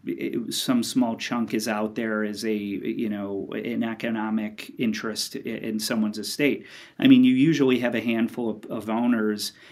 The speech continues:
and it's best to keep it in that handful, however small it shrinks. So, you know, you're gonna structure the format of the purchase.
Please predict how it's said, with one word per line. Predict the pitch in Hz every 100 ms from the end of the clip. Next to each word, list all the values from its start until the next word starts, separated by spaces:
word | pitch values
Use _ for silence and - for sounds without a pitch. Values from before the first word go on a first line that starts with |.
| -
and | 131 123
it's | 113 -
best | 120 123 - -
to |
keep | - - 131 -
it | 117
in | - 117 107
that | 104 95
handful, | - 117 110 107 - 113 104 104 104 _ _ _ -
however | - 120 120 120 117 117 -
small | - - 131 110
it | 101
shrinks. | - 156 151 113 - - - -
So, | - - 143 135 135
you | 180 175
know, | 143
you're | 139 131
gonna | 131
structure | - - 139 143
the | 135
format | - 139 127 120 117
of | 110
the |
purchase. | 110 165 160 151 139 -